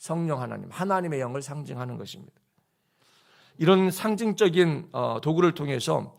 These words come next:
하나님은, 어, 스가랴에게 환상을 보여주고 그 환상의 의미가 무엇인지를 설명해 줍니다. 그리고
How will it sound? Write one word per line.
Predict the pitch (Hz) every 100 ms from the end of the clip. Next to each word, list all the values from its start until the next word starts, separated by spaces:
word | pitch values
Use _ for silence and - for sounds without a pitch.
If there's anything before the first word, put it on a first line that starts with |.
| _ _ _
하나님은, | 190 196 180 175 180 98 - _ _ _ -
어, | 107 104 101
스가랴에게 | - 202 202 190 165 147 175 202 - 113 113
환상을 | 175 196 175 160 135
보여주고 | 143 139 113 113 165 269 - _ _ -
그 | 156
환상의 | 165 220 196 190 185 185
의미가 | 185 185 175
무엇인지를 | 143 160 165 170 160 175
설명해 | 170 202 208 190 147
줍니다. | 110 - - _ _ _ _ _ _ _
그리고 | 165 165 185 - -